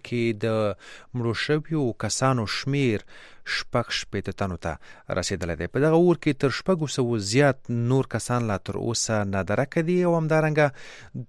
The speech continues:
تر دولس زرو زیاتې ودانۍ پکې سوځېدلې دي چې یوازې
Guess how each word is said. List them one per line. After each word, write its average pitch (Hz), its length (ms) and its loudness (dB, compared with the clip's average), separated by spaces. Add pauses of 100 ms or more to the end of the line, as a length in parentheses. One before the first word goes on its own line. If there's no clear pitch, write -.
(120)
تر 123 100 4
دولس 160 560 2 (380)
زرو 127 340 4
زیاتې 131 640 2 (160)
ودانۍ 113 360 4
پکې 202 300 0
سوځېدلې 147 400 2
دي 143 200 0
چې 143 100 2 (560)
یوازې 135 500 2